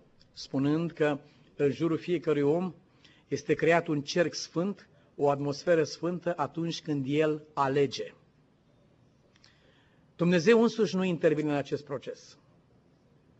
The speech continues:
Deci ți-am pus înainte viața și moartea, binecuvântarea și blestemul. Sfatul meu este să alegi viața. Dar orice vei alege, Dumnezeu va respecta alegerea ta.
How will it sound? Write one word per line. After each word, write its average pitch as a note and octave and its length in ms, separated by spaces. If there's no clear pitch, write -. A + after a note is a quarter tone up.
Deci D3+ 200
ți-am E3 280
pus G#3 240
înainte F3+ 460
viața E3+ 420
și - 160
moartea, B2 540
binecuvântarea D#3 800
și E3 160
blestemul. C#3 640
Sfatul F3+ 580
meu D3+ 340
este D3 240
să - 140
alegi D3 320
viața. - 440
Dar C3+ 180
orice F#3+ 320
vei E3+ 160
alege, D#3+ 440
Dumnezeu D3+ 340
va D3+ 140
respecta D3 760
alegerea C3 540
ta. - 260